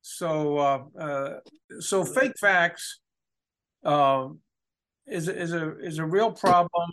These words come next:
It's more so today because through the internet, we have the ability to have everybody participating, creating information. So in earlier times, you had to be a scholar, you had to be an expert.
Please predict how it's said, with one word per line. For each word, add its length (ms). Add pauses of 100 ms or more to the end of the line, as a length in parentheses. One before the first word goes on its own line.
It's 320 (100)
more 340
so 300
today 440
because 760 (240)
through 140
the 200
internet, 500 (340)
we 180
have 220
the 80
ability 680
to 160
have 200
everybody 500
participating, 880
creating 420
information. 560 (680)
So 760 (280)
in 180
earlier 500
times, 640 (140)
you 180
had 140
to 80
be 200
a 60
scholar, 720
you 140
had 100
to 80
be 120
an 100
expert. 680